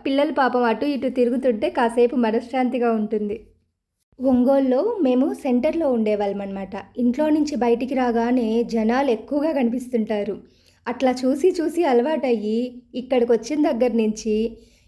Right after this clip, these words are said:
ఇంట్లో నుంచి బయటకు వస్తే పాపం ఉదయము సాయంత్రం కాలేజీ పిల్లల్ని చూస్తాం, లేదంటే ఇంక విడి మనుషులు అస్సలు కనిపించరు. ఇదొక ఇంటర్ కాలేజ్ అనమాట. కో ఎడ్యుకేషనే కాబట్టి ఆడపిల్లలు మగపిల్లలు ఇద్దరూ కనిపిస్తారు కంటికి.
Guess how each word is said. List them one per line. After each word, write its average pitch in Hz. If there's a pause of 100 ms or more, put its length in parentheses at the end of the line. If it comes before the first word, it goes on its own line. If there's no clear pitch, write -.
(100)
ఇంట్లో 262
నుంచి 311
బయటకు 247
వస్తే 320
పాపం 254 (120)
ఉదయము 269
సాయంత్రం 247
కాలేజీ 247
పిల్లల్ని 220
చూస్తాం, 208 (460)
లేదంటే 262
ఇంక 349
విడి 233
మనుషులు 269
అస్సలు 240
కనిపించరు. 214 (880)
ఇదొక 247
ఇంటర్ 302
కాలేజ్ 226
అనమాట. 202
కో 262
ఎడ్యుకేషనే 240
కాబట్టి 214
ఆడపిల్లలు 262
మగపిల్లలు 233
ఇద్దరూ 226
కనిపిస్తారు 226
కంటికి. 214